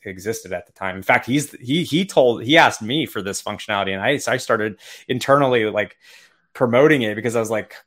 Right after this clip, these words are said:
"People want this, people want this. I'm telling you, I'm telling you." They're doing, like, this crazy stuff to, to get around our limitation there.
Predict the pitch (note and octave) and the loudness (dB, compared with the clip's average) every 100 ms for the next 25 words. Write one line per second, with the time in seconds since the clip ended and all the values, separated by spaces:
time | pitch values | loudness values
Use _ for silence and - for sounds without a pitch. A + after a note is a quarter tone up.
0 | _ _ - A#2+ C3 E3 D#3+ C#3 - B2 | _ _ -8 -4 0 0 0 -4 -8 -8
1 | C3 E3+ D3 - G#2 - E3+ D#3+ B2+ B2 | -4 -4 -4 -8 -10 -6 -6 -6 -8 -12
2 | D3 D3+ C3+ B2 - _ G#2+ A#2 C3+ B2 | -14 -14 -12 -14 -16 _ -12 -8 -6 -4
3 | A#2 - - B2 B2+ C3 - - - - | 0 0 0 -4 -6 -10 -8 -8 -10 -12
4 | - A2 G#2+ G#2+ G2+ A2+ A#2 A2 B2 A#2 | -6 -4 -4 -6 -10 -10 -8 -6 -6 -8
5 | A2 - G2+ A2+ A2+ C3 - G2+ F#2+ G#2 | -10 -6 -6 -6 -8 -10 -10 -10 -10 -10